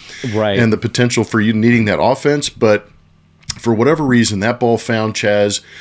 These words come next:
Speaker 2: and I think Chaz found that ball more than it found him because he had to go up and get that thing. And the thing that frustrates me about <laughs> Statcast is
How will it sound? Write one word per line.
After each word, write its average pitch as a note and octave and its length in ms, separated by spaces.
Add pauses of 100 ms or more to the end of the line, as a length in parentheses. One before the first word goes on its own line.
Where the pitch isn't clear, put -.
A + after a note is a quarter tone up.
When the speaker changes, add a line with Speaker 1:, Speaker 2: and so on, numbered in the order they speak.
(240)
Speaker 2:
and G2+ 540
I A#2 100
think C3 260
Chaz A2 300
found A2+ 240
that F#2+ 160
ball G#2+ 200
more A2 180
than G2 100
it F2 100
found G2 260
him G2 240
because F#2 260
he C3 120
had C3 120
to G2 60
go G2+ 180
up G2 80
and F2 140
get G#2+ 180
that F#2 220
thing. F2+ 200
And E2+ 80
the F2+ 60
thing F3+ 460 (400)
that A2 140
frustrates A2+ 680
me G2+ 280
about F#2+ 340
<laughs> - 0
Statcast - 880 (520)
is G2+ 400